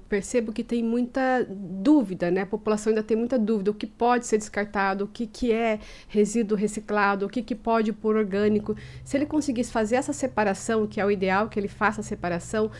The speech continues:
nós temos aí os caminhões que fazem a coleta dos resíduos reciclado, né? E aí, como a Luciana comentou, vai lá pros ecopontos, a gente faz a separação, faz a triagem e dá a destinação correta,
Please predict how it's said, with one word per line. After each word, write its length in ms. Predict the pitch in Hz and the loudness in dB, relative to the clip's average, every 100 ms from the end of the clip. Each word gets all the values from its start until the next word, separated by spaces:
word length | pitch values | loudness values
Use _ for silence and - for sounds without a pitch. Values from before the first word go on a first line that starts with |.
| - - | -16 -6
nós 160 | 190 202 | -6 -2
temos 260 | 233 254 233 | 0 2 2
aí 140 | 226 | 0
os 80 | 220 | 0
caminhões 320 | 226 208 214 | 0 2 0
que 100 | 220 | -2
fazem 600 | 214 220 208 254 262 247 | -4 0 2 2 2 0
a 20 | |
coleta 420 | 220 214 190 190 196 | 0 0 0 0 -2
dos 180 | 180 | -4
resíduos 500 | 196 180 190 170 180 | -4 -4 -2 -2 -4
reciclado, 640 | 196 185 208 - 139 160 170 | -6 -6 -6 -4 -4 -4 -2
né? 160 | 180 196 | -2 0
E 60 | |
aí, 160 | 180 190 | 0 -2
como 240 | - 208 | -2 -4
a 20 | |
Luciana 380 | 196 185 196 180 | -4 -4 -4 -4
comentou, 500 | - 196 202 214 233 - - - - | -2 -2 0 2 0 0 -14 -16 -2
vai 200 | 190 190 | 2 4
lá 120 | 190 | 2
pros 220 | - 208 | 0 0
ecopontos, 640 | 175 - - 214 220 208 | -2 -4 -2 4 4 4
a 60 | 208 | 0
gente 160 | 196 - | -4 0
faz 160 | 214 | 2
a 60 | 208 | 2
separação, 800 | 214 190 180 180 - 226 220 202 | -2 -2 -2 -2 -2 2 2 2
faz 180 | 208 202 | -2 -4
a 40 | |
triagem 640 | 208 196 190 208 220 220 | -2 0 2 4 2 0
e 40 | 202 | 0
dá 200 | 208 262 | 0 2
a 60 | |
destinação 560 | 240 240 - 208 214 202 | 0 -2 -2 -2 -2 -4
correta, 520 | 180 175 190 214 | -2 -2 -2 -2